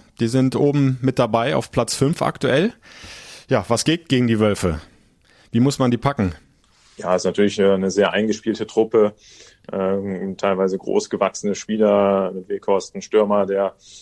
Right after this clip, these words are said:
Speaker 2: unheimlich, äh, schwer festzumachen ist, der sehr kopfballstark ist. Äh,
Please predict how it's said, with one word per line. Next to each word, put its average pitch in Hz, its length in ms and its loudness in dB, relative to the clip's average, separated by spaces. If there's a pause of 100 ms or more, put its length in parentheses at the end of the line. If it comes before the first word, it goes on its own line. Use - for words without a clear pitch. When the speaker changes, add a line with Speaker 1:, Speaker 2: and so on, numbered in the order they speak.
(120)
Speaker 2:
unheimlich, 98 580 -4
äh, 95 280 -4
schwer 104 360 -2
festzumachen 101 720 -6
ist, 101 260 -6
der 92 280 -4
sehr 98 120 -6
kopfballstark 98 800 -4
ist. - 280 -6
Äh, 92 300 -6